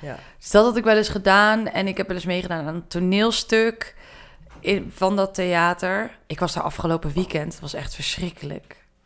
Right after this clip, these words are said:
Speaker 1: Ja.
Speaker 2: Mag mijn oma niet horen.
Speaker 1: Oh.
Speaker 2: Niet te doen. Het was zo seksistisch. <laughs>
Speaker 1: Je kat zit aan mijn voet.
Speaker 2: <laughs>
Speaker 1: Ik vind het heel eng.
Speaker 2: <laughs> Dat is niks, we gaan spelen.
Speaker 1: Ja, weet ik.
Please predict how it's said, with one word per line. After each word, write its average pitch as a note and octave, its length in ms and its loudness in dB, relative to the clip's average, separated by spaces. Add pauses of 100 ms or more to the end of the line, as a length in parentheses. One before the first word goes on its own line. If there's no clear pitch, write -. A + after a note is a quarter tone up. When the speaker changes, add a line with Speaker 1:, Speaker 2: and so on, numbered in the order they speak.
(920)
Speaker 1:
Ja. D#3+ 80 -10
Speaker 2:
Mag D3 100 -6
mijn D3 240 -6
oma D#3 180 -2
niet D3 160 -2
horen. C#3 360 -10 (220)
Speaker 1:
Oh. F3 80 -12 (300)
Speaker 2:
Niet D#3+ 240 -2
te - 140 -18
doen. C3 80 -8
Het C3+ 100 -14
was - 180 -8
zo G3+ 180 4
seksistisch. - 840 0
<laughs> - 100 -16
Speaker 1:
Je E3 140 -8
kat - 180 -6
zit - 140 -10
aan F3+ 120 -8
mijn E3 140 -8
voet. C#3 280 -14
Speaker 2:
<laughs> - 40 -20 (440)
Speaker 1:
Ik A3 160 0
vind - 160 0
het F#3 140 4
heel F#3 160 6
eng. D#3+ 320 2 (320)
Speaker 2:
<laughs> - 340 4
Dat G#3 120 4
is G3+ 120 2
niks, D#3 240 -6
we E3 120 -2
gaan E3 120 0
spelen. C3+ 460 2 (360)
Speaker 1:
Ja, E3 140 -4
weet D#3 320 -2
ik. - 60 -18